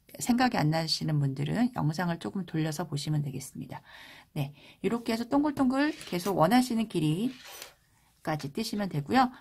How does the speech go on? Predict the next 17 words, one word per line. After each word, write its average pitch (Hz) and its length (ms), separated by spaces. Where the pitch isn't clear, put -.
손목까지 311 680
떠서 214 500
일단 170 500
오겠습니다. - 680
늘림이나 202 600
줄임은 175 420
없고 262 400
계속 - 320
통으로 240 580
같은 226 640
크기의 208 360
사이즈로, 208 680
어, - 100
손목까지 202 880
떠갖고 - 360
오시면 156 280
되겠습니다. - 560